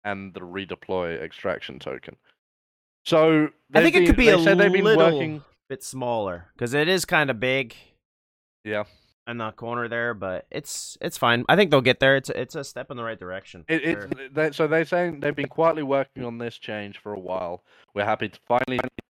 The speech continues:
Speaker 1: uh,
Speaker 2: Take
Speaker 1: taking the wrapping off it. Players will now find a wealth of extra information on their squad's inventory to better inform of what you and your squad are carrying. Not only do we feel this is a great quality of life feature,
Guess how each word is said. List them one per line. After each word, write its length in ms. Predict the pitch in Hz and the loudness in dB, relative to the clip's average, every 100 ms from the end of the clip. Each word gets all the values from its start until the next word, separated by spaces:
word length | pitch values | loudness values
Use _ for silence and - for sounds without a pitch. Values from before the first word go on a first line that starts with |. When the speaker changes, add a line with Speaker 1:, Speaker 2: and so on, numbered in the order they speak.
| _ _ _ _ - | _ _ _ _ -10
Speaker 1:
uh, 80 | 110 | -6
Speaker 2:
Take 140 | 107 - - | -6 -6 -14
Speaker 1:
taking 140 | 98 | -10
the 60 | 95 | -6
wrapping 320 | 98 95 92 | -6 -6 -8
off 200 | 87 - | -10 -6
it. 160 | 98 - _ _ _ | -8 -8 _ _ _
Players 200 | - 123 | 0 2
will 80 | 117 - - | 2 -2 -6
now 100 | - | -4
find 200 | 117 113 | -2 -2
a 40 | |
wealth 260 | 104 107 110 | -2 -2 -2
of 60 | 113 | -4
extra 240 | 110 113 | -4 -4
information 520 | 107 104 104 95 101 | -6 -6 -6 -6 -8
on 140 | 101 101 | -8 -6
their 120 | 104 | -8
squad's 300 | - 104 98 | -6 -6 -6
inventory 600 | 98 90 92 92 98 92 - - _ _ | -6 -10 -10 -8 -6 -8 -8 -20 _ _
to 140 | 107 - _ _ _ - | -8 -8 _ _ _ -4
better 240 | 120 127 110 | 0 0 0
inform 720 | 110 - 123 123 113 104 107 _ _ _ _ | -6 -4 0 2 2 0 -6 _ _ _ _
of 180 | 101 90 | -12 -6
what 220 | 104 117 | -4 -4
you 160 | 110 110 | -4 -8
and 100 | 104 | -6
your 120 | 98 | -8
squad 320 | - - 101 | -10 -8 -8
are 40 | 95 | -8
carrying. 460 | - 101 87 71 | -8 -6 -6 -8
Not 160 | 95 98 | -8 -4
only 240 | 113 113 | -4 -4
do 100 | 113 | -4
we 120 | 110 107 | -6 -4
feel 260 | 113 107 | -2 0
this 220 | 101 101 | -2 -6
is 180 | 101 92 - | -10 -16 -12
a 80 | 95 | -10
great 420 | 107 117 113 _ | -2 -2 -2 _
quality 320 | - 110 104 | -2 -2 0
of 100 | 98 | -4
life 260 | 107 127 120 | 0 0 0
feature, 480 | 131 117 - 117 | -4 -6 -2 -2